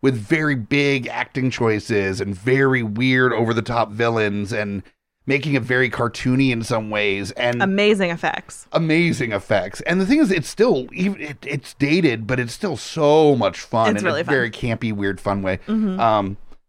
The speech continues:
Speaker 1: so we're watching it, and I thought that, yeah, the worst thing you can say, to, and, like, there's people that would be more offended at this than saying anything about their religion,
Speaker 2: <laughs>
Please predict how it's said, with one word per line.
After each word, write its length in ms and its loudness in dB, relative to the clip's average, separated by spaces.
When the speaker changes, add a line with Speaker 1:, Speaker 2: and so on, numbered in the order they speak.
Speaker 1:
so 160 4
we're 240 2
watching 400 0
it, 280 0
and 380 0
I 140 -4
thought 320 -2
that, 220 0
yeah, 140 2
the 200 0
worst 800 0
thing 220 0
you 100 -2
can 180 -2
say, 460 -2
to, 140 -6
and, 100 -2
like, 200 0
there's 240 2
people 280 0
that 100 2
would 60 -2
be 80 6
more 180 4
offended 320 2
at 100 -2
this 180 -2
than 480 -2
saying 240 -2
anything 260 0
about 220 0
their 120 2
religion, 600 -4
Speaker 2:
<laughs> 320 -6